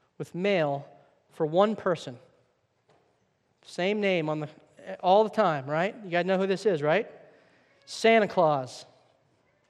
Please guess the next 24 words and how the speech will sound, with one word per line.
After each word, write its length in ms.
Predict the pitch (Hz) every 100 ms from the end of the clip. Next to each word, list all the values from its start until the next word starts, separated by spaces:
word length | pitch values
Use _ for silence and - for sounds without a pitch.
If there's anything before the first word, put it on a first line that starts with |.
| _ _ _ _ _ _ _ _ _ _ _ _ -
Letters 360 | 175 226 254
for 120 | 254 262
Santa 320 | 269 254 233
Claus. 460 | - 190 156 147
Lots 280 | 180 220 240
and 80 | 254
lots 220 | 247 247
and 100 | 247
lots 260 | 240 233 247
of 60 |
letters. 260 | 240 202 160
Hundreds 680 | - 285 320 277 294 269 - - - -
of 140 | 220 196
thousands 1000 | - 277 269 294 269 285 285 285 240 - -
of 100 | 233
letters 640 | 240 269 262 208 202 190 - - -
for 160 | -
Santa 380 | 220 - 262 254
Claus. 580 | - 202 160 135 127 - - _ _ _ _ _ _ 453 453 453 453 - - _ _ _ _ _ -
And 600 | 226 240 240 233 - - - - _ _ _ -
they 160 | 233
reported 800 | 269 254 - 359 247 202 220 202
that 320 | 214 208 240 -
it's 280 | 240 -